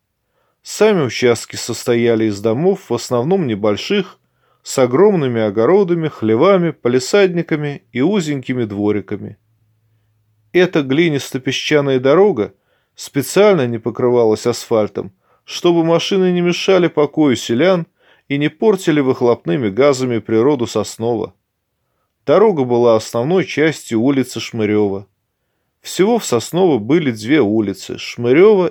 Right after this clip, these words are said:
и Романова. Раньше их было четыре, но в позапрошлом году начали строиться пригородные участки, и эти улицы стали продолжением городских улиц.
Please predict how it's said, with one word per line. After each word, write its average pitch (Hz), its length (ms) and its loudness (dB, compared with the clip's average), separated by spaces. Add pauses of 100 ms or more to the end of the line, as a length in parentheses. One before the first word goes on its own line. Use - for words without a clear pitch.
и 196 100 -2
Романова. 110 760 0 (580)
Раньше 202 440 2
их 165 100 0
было 175 260 4
четыре, 131 640 -2 (420)
но 135 160 -2
в - 80 -12
позапрошлом 151 800 0
году 151 320 0
начали 147 420 0
строиться 156 600 0
пригородные 151 760 0
участки, 160 800 -2 (320)
и 117 100 0
эти 202 340 0
улицы 175 460 2
стали 117 380 0
продолжением 110 960 0
городских 101 720 -2
улиц. 92 480 -8